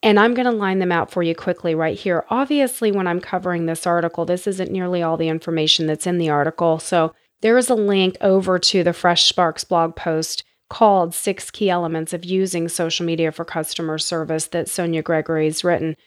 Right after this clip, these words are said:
So just head on over to sociallysupportive dot com slash episode one twenty to get the link and read the full article for yourself. But again, you know me, I like to give you the Cliff's Notes on Wednesdays. So six keys that Sonia tells us. Number one,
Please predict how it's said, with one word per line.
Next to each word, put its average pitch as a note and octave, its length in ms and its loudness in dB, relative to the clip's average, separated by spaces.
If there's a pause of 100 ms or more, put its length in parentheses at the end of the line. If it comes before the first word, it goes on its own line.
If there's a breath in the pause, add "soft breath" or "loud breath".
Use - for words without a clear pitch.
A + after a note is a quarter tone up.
(160)
So G#3+ 140 0
just G#3+ 200 4
head A#3 140 2
on A3 140 4
over G3 200 2
to F#3 60 0
sociallysupportive F3+ 960 0
dot E3 220 0
com F3 320 -4
slash D#3+ 500 -2
episode E3+ 460 -4
one E3 300 -4
twenty F3 540 -2 (220 soft breath)
to G#3 120 0
get F#3 220 2
the F#3 80 -2
link E3+ 400 -2
and F3 220 -2
read E3 220 -2
the E3+ 100 -6
full F3 400 0
article E3 480 -2
for E3+ 160 -4
yourself. D#3 560 -2
But F#3+ 120 0
again, D#3+ 380 -2
you E3 80 -4
know E3 140 -2
me, D3+ 180 -2
I D3+ 60 0
like D3+ 180 -2
to - 80 -6
give D#3 140 -2
you D#3 60 2
the D#3 60 -2
Cliff's - 320 -6
Notes C#3 280 -8
on C#3+ 160 -8
Wednesdays. C3+ 580 -8 (320)
So A3 260 4
six C4 400 2
keys F#3 420 0
that F#3+ 180 -2
Sonia G3 360 -2
tells D#3+ 380 -4
us. D3 260 -2
Number G#3+ 440 2
one, D#3+ 500 0